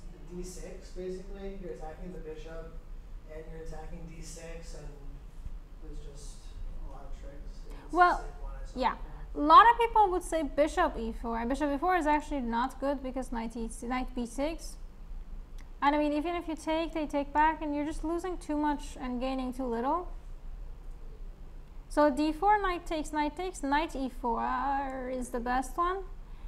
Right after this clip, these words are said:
Speaker 2: The idea is, well, first of all, if you move the bishop, well, then hallelujah.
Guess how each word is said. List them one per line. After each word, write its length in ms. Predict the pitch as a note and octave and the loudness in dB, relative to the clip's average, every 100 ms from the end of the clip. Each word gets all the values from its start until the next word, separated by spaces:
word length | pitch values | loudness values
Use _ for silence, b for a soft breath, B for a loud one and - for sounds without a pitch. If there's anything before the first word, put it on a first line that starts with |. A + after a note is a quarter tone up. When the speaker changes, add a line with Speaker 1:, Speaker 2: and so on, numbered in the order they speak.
| B - | B 2
Speaker 2:
The 100 | D4+ | 4
idea 380 | D4 C#4+ F#4+ G#4 D#4+ E4 D4+ | 4 4 4 4 4 4 4
is, 240 | C#4+ C#4 B3 - | 2 -2 -4 2
well, 300 | D4 C4+ C4 | 6 8 6
first 260 | E4 D#4 | 0 0
of 80 | D4+ | 2
all, 60 | B3+ | 0
if 100 | B3+ | 0
you 60 | D4 | 0
move 260 | D4+ E4 | 0 0
the 80 | D#4 | 0
bishop, 460 | C#4 D4+ D#4+ E4 C#4 | 0 0 2 0 2
well, 260 | C#4+ D4 | 4 4
then 160 | C#4 C4 | 4 0
hallelujah. 720 | C4 C#4+ C#4+ B3+ B3 G#3 | 4 4 4 0 -2 -2